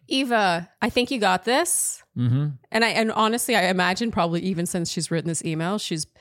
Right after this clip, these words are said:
Speaker 1: heard something or been told
Speaker 2: Yeah, yeah.
Speaker 1: something that put her mind at ease. But for a bigger picture answer, I would implore you to not need that as much.
Speaker 2: Yeah.
Speaker 1: Why does it matter so much if your boyfriend immediately reported back how much his parents adored you?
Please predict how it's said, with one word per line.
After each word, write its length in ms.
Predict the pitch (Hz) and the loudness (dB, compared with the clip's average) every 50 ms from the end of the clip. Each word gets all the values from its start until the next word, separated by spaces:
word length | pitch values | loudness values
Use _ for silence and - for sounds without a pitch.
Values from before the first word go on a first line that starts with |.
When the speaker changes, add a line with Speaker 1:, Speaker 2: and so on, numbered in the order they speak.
| - - - _ | -20 -20 -20 _
Speaker 1:
heard 340 | - - 208 202 202 190 180 | -2 0 2 2 2 2 0
something 460 | - - 202 196 196 - 208 196 185 | -2 -2 -2 -2 -2 -2 -2 0 0
or 80 | 170 156 | 0 -2
been 160 | 165 165 165 | -2 -4 -2
told 180 | - - - 120 | 0 2 4 4
Speaker 2:
Yeah, 40 | 117 | 4
yeah. 40 | 113 | 4
Speaker 1:
something 320 | 110 95 92 - 202 - | 4 4 2 2 2 2
that 220 | - 185 175 - - | 2 2 0 0 -2
put 160 | - 185 160 | -4 -2 -2
her 80 | 190 | -2
mind 260 | 175 175 170 175 180 175 | -2 -2 -2 -2 -2 -2
at 80 | 180 - | -4 -4
ease. 380 | - 185 185 185 208 233 226 - - - - - - - - | -4 -4 -2 -2 -2 -4 -4 -8 -10 -14 -20 -20 -20 -8 0
But 340 | 202 240 240 240 233 - - _ _ | 2 4 4 4 2 -2 -8 _ _
for 440 | - - - 247 254 254 254 240 - | -20 -8 -2 0 2 2 2 2 0
a 60 | 254 220 | 0 -2
bigger 460 | 180 - - 294 302 302 - 320 294 | -2 -2 0 0 2 2 2 0 0
picture 500 | - - 254 202 - - - 185 - - - | 0 -2 -4 -4 -4 -4 -4 -4 -4 -4 -2
answer, 640 | 185 185 175 175 170 - - - 147 135 135 135 147 - - - - - - _ _ _ _ _ _ _ _ _ - | -2 -2 -2 -2 -4 -4 -6 -4 -4 -4 -4 -6 -8 -10 -14 -20 -20 -20 -20 _ _ _ _ _ _ _ _ _ 0
I 160 | 233 233 247 | 2 4 4
would 120 | 262 277 | 4 2
implore 680 | 285 285 277 - - _ _ - - - 320 330 349 370 | 2 2 0 -2 -6 _ _ -8 -4 0 2 4 4 4
you 200 | 370 359 370 349 - | 4 2 2 0 -2
to 200 | - - 285 262 | -2 -2 -2 -2
not 600 | 262 262 262 269 285 277 285 311 339 339 320 - _ _ _ _ _ _ _ _ _ - | 0 0 0 0 2 2 2 2 0 0 -2 -6 _ _ _ _ _ _ _ _ _ -6
need 600 | 226 220 226 240 254 277 302 311 320 269 220 175 | -4 -2 0 0 0 2 2 2 2 0 0 0
that 260 | 196 165 156 151 147 | 0 0 0 0 0
as 240 | 139 131 131 - - | -2 -4 -6 -6 -6
much. 600 | 147 120 - - - - - - - - - - | -6 -6 -6 -8 -10 -10 -10 -10 -12 -14 -10 -6
Speaker 2:
Yeah. 200 | - 131 143 143 120 - _ | -4 -2 -2 -2 -4 -6 _
Speaker 1:
Why 360 | - 226 262 269 294 320 339 320 | 0 2 4 6 6 4 4 0
does 340 | 254 254 294 294 254 247 277 | 0 -2 -2 -2 0 0 0
it 100 | 240 233 | 0 0
matter 300 | 247 233 233 233 226 233 | 2 2 2 2 0 -2
so 260 | - - - 240 226 | -2 -2 0 0 2
much 280 | 226 226 220 220 - - | 2 0 0 0 -2 -2
if 180 | - 233 226 220 | -4 -2 -2 -2
your 80 | 226 | -2
boyfriend 420 | 196 180 202 202 202 - 202 196 196 | -2 0 0 0 0 0 -2 -2 0
immediately 460 | 196 196 196 202 208 208 - 214 196 | 0 2 2 0 0 0 -2 -4 -4
reported 520 | 180 185 175 - - 185 180 175 180 165 | -4 -4 -6 -6 -6 -4 -4 -4 -4 -4
back 300 | 151 170 160 156 165 170 | -2 0 0 0 -2 -4
how 380 | - - 190 165 160 160 160 165 | -6 -4 -2 0 0 0 0 -2
much 320 | 165 170 160 156 156 - - | -2 -2 -2 -4 -4 -6 -6
his 140 | 180 156 - | -8 -8 -8
parents 420 | - - 147 143 143 147 151 - | -8 -8 -6 -6 -6 -6 -6 -6
adored 460 | 165 160 - 143 143 143 131 135 - | -6 -6 -6 -6 -6 -6 -6 -8 -8
you? 220 | - 69 - - | -10 -10 -10 -12